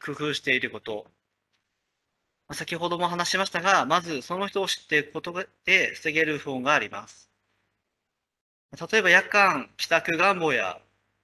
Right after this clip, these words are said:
あったり、同じことを訴える。まあ、例として、大声で、こう、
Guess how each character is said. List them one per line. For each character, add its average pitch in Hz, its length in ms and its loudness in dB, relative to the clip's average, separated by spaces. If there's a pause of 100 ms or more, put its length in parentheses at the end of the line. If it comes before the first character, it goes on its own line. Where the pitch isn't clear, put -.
(880)
あ 143 100 -4
っ - 100 -14
た 113 120 -6
り、 151 280 0
同 147 100 -4 (120)
じ 170 160 -2
こ 185 140 -8
と 220 160 0
を 151 100 -2
訴 - 160 2
え 127 100 2
る。 104 220 -12 (800)
ま 139 160 -4
あ、 135 40 -2
例 165 200 6
と 165 100 -8
し - 100 -4
て、 196 440 4 (280)
大 165 220 -2
声 185 200 4
で、 151 500 4 (340)
こ 98 260 -14
う、 - 40 -20